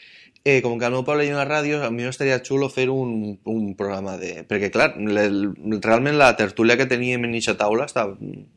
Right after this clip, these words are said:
a veure, eren jovens, jo era el més major d'ells i tenia vint-i-set anys, vull dir, tampoc anem a dir que eixa tertúlia anara a canviar el món, però pa ser uns quants xicons de vint i algo ahí xerrant sobre lo que els avellia, la cosa tenia prou,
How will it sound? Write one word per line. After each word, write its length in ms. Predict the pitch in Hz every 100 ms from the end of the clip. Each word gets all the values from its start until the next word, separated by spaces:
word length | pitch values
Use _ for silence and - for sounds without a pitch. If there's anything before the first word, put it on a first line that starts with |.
| _ _
a 80 | 101
veure, 160 | 92 80
eren 360 | 80 90 87 92
jovens, 540 | 101 101 107 110 - _ - -
jo 180 | 104 107
era 100 | 110
el 80 | 107
més 120 | 104
major 260 | 107 107 104
d'ells 460 | 107 110 107 107 123
i 80 | 117
tenia 280 | 117 107 98
vint-i-set 420 | 98 95 92 80
anys, 320 | 101 107 85 62
vull 240 | 92 85
dir, 140 | 87 82
tampoc 360 | 69 87 95 101
anem 240 | 104 101
a 80 | 101
dir 160 | 101 95
que 80 | 107 104
eixa 260 | 101 - 101 - _ _ 113 _ 110
tertúlia 380 | 95 110 107 110
anara 160 | 110
a 60 | 101
canviar 240 | 101 98
el 80 | 95 98
món, 240 | 113 113 _ _ _ _ _ _ _ _ -
però 220 | 110 104 92
pa 80 | 92
ser 220 | - 110 107
uns 180 | 110 -
quants 300 | 113 107 -
xicons 320 | 110 110 107
de 80 | 107
vint 220 | 107 110 101
i 140 | 110 110
algo 460 | 113 113 110 107 107
ahí 400 | 110 113 110 104
xerrant 480 | 110 104 110 107 110
sobre 240 | 107 107
lo 100 | 107
que 100 | 104
els 80 | 104
avellia, 460 | 101 104 104 107 110
la 80 | 113
cosa 240 | 107 107
tenia 300 | 117 117 107
prou, 300 | 95 98 95